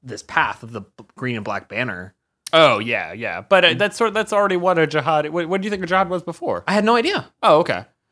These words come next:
Speaker 1: That's why I asked.
Speaker 2: Yeah, um, for me, I, I play a lot of, uh, my favorite games, Crusader Kings two, that computer game,
Speaker 1: Oh,
Speaker 2: and
Speaker 1: yeah,
Speaker 2: it
Speaker 1: yeah,
Speaker 2: lets
Speaker 1: yeah, you
Speaker 2: you,
Speaker 1: tell
Speaker 2: uh,
Speaker 1: me about that all the time.
Speaker 2: it's
Speaker 1: Is
Speaker 2: like
Speaker 1: that
Speaker 2: this
Speaker 1: the one where, like, a horse conquered an empire or something like that?
Speaker 2: In one storyline.
Speaker 1: <laughs>
Speaker 2: That's gonna really make this game not seem accurate anymore.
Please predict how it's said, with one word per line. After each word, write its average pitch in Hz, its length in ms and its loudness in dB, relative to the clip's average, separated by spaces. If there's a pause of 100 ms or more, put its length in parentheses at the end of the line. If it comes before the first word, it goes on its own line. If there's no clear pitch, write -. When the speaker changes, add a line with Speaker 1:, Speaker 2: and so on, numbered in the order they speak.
Speaker 1:
That's 147 100 -4
why 165 140 6
I 151 40 6
asked. - 460 -2
Speaker 2:
Yeah, 214 260 0
um, 160 420 2
for 190 120 -4
me, 208 200 0
I, 156 80 2
I 160 280 -2
play 156 140 0
a 147 60 0
lot 135 120 2
of, 127 120 0
uh, 120 100 2
my 110 100 -4
favorite 113 240 -6
games, 120 180 -6
Crusader 127 420 -6
Kings 127 260 -6
two, 151 220 -2
that 120 120 -6
computer 127 320 -6
game, 139 300 -6
Speaker 1:
Oh, 202 60 4
Speaker 2:
and 247 100 8
Speaker 1:
yeah, 262 60 4
Speaker 2:
it - 40 2
Speaker 1:
yeah, 247 60 2
Speaker 2:
lets 233 120 2
Speaker 1:
yeah, 151 120 2
you 123 60 0
Speaker 2:
you, 117 60 0
Speaker 1:
tell 113 120 4
Speaker 2:
uh, - 40 2
Speaker 1:
me 160 40 0
about 143 200 0
that 131 100 4
all 123 80 0
the 123 80 -14
time. 127 260 -6
Speaker 2:
it's - 80 -20
Speaker 1:
Is - 60 -12
Speaker 2:
like 196 60 6
Speaker 1:
that 285 60 10
Speaker 2:
this - 80 6
Speaker 1:
the 381 60 2
one 359 80 4
where, 320 80 4
like, 233 140 4
a - 40 -4
horse 175 460 2
conquered 160 360 0
an 143 120 0
empire 165 420 2
or 180 40 2
something 185 320 -2
like 185 160 0
that? 190 380 -2
Speaker 2:
In 139 160 -6
one 156 220 0
storyline. 120 560 2 (260)
Speaker 1:
<laughs> - 40 8
Speaker 2:
That's 165 220 2
gonna 175 180 2
really 180 380 2
make 170 220 0
this 165 160 2
game 165 260 0
not 165 220 0
seem 175 180 0
accurate 156 360 2
anymore. 123 420 2